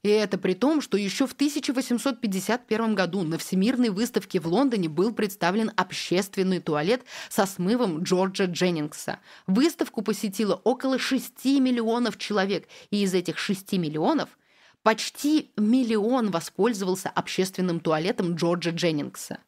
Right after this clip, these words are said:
а точнее восемьсот двадцать семь тысяч двести восемьдесят человек. Многие из посетителей впервые опробовали туалет со смывом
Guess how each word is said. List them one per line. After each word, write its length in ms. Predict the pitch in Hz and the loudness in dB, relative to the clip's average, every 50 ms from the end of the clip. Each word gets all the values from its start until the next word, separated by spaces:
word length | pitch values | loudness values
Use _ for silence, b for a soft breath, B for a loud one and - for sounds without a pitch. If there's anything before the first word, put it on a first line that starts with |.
| B B B B B | B B B B B
а 80 | 180 175 | -2 0
точнее 460 | 190 180 - - 254 285 320 277 196 | 0 -2 0 0 2 2 2 2 0
восемьсот 580 | 170 185 - - 240 233 - - 233 185 180 | 0 -2 -2 -2 -4 -4 0 0 0 0 0
двадцать 380 | 156 151 180 170 - - 156 - | 0 0 0 0 0 -4 -12 -10
семь 240 | - - 156 143 139 | -6 -4 -4 -4 -4
тысяч 460 | - _ 254 330 - - 190 - - | -4 _ 0 0 0 -2 -8 -8 -8
двести 340 | 170 156 165 233 240 - - | -4 -2 -2 -2 -2 -4 -4
восемьдесят 720 | 160 160 175 180 185 185 170 170 165 170 156 - 165 - - | -4 -4 -4 -4 -2 -4 -4 -4 -6 -8 -8 -8 -8 -8 -8
человек. 440 | - - 160 151 151 147 - - - b b b b b b b b | -8 -4 -2 -2 -2 -4 -8 -14 -20 b b b b b b b b
Многие 400 | 185 190 190 214 285 254 254 240 | 0 2 4 2 2 2 2 0
из 100 | 190 - | -2 -2
посетителей 640 | - 190 - - 190 - 208 190 - 160 147 151 147 | -6 -6 -4 -4 -4 -2 -4 -2 -2 -2 -2 -2 -4
впервые 560 | - - - 175 156 151 147 185 220 220 180 | -6 -4 -2 -2 -2 0 0 0 0 2 0
опробовали 540 | 160 - - 170 165 151 147 151 156 143 - | 0 0 -2 -4 -4 -4 -4 -4 -4 -4 -2
туалет 400 | - 156 147 151 170 214 214 - | -2 -2 0 0 0 -2 -2 -4
со 120 | - 139 - | -8 -8 -8
смывом 440 | - - 175 214 277 254 180 151 | -4 0 2 2 2 2 0 -4